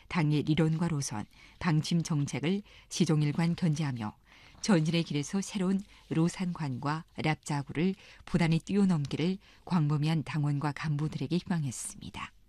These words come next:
중앙라디오 텔레비전 방송 전국, 중앙텔레비전 방송국 기자 조정은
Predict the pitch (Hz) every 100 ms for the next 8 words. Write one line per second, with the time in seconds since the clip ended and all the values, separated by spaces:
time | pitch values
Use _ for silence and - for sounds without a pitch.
0 | - - _ _ - - _ - - -
1 | - - 202 165 165 180 185 - 180 -
2 | 202 196 190 175 175 - 156 165 185 -
3 | - 185 151 143 165 156 170 170 160 139
4 | - 123 170 - 180 165 156 160 147 127
5 | 175